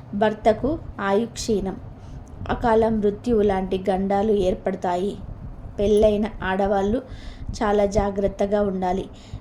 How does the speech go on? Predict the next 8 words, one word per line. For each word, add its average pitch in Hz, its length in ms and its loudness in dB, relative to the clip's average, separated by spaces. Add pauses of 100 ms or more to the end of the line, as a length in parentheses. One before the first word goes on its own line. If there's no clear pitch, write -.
(160)
కొన్ని 233 340 4
పనులను 208 520 2 (100)
అస్సలు 220 320 0
చేయకూడదు. 185 600 0 (560)
మారుతున్న 208 680 0 (540)
ఆధునిక 220 500 2
జీవన 202 460 2
శైలితో 202 680 0